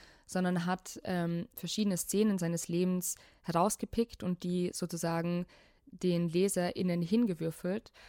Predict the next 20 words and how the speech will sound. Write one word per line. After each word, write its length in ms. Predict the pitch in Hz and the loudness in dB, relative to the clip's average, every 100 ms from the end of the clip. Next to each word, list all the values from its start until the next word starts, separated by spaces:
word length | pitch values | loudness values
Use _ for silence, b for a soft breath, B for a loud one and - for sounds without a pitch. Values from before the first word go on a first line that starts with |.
| b b b - | b b b -2
Ähm, 360 | 180 175 175 175 | 0 2 0 0
genau, 320 | 180 180 170 | 2 4 2
und 100 | 170 | 0
umso 180 | 175 185 | 0 2
mehr 180 | 185 185 | 2 0
man 180 | 170 | 0
liest, 480 | 170 170 214 247 - | -2 -2 -4 -4 -4
umso 200 | 180 175 | -4 -2
mehr 400 | 175 170 175 180 | 0 0 0 -2
kann 200 | - 185 | -2 -2
man 100 | 185 | 0
sich 120 | 175 | -2
dann 100 | 175 | -2
dieses 220 | 175 170 - | -2 -2 -2
ganze 400 | 170 175 170 165 | -4 -2 -2 -4
Puzzle 540 | - 214 - 180 170 | -2 -4 0 -2 -2
an 200 | - 170 | -2 -4
Szenarien, 640 | - 170 160 170 175 165 165 | -4 -4 -4 -4 -4 -4 -2
äh, 200 | 165 165 | -4 -4
zusammensetzen. 800 | 170 160 175 170 170 - 160 | -4 -2 -2 -2 -6 -6 -8